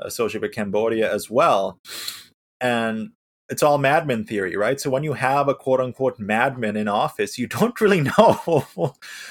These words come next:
what they're gonna do. And I s-, ref-, I say madman as in abiding to the madman theory. Nixon, drunk, depressed,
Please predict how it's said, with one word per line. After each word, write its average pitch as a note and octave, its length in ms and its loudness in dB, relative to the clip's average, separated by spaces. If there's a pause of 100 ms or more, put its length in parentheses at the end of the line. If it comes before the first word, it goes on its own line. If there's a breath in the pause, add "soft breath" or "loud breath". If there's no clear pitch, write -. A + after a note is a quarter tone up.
(140 loud breath)
what C#3 540 0
they're D#3 160 2
gonna D3+ 140 -2
do. G3 100 2
And D3 100 2
I C#3+ 100 0
s-, - 180 -10
ref-, C#3+ 280 0
I C3 120 2
say D#3 200 0
madman B2 540 0
as A#2 320 -2
in A#2 220 -6
abiding A2+ 500 0
to B2 80 -10
the A2 100 -6
madman G#2 600 -4 (100)
theory. F3 400 -4
Nixon, A#2 640 -6
drunk, G#2+ 400 -4 (280)
depressed, A2 680 -2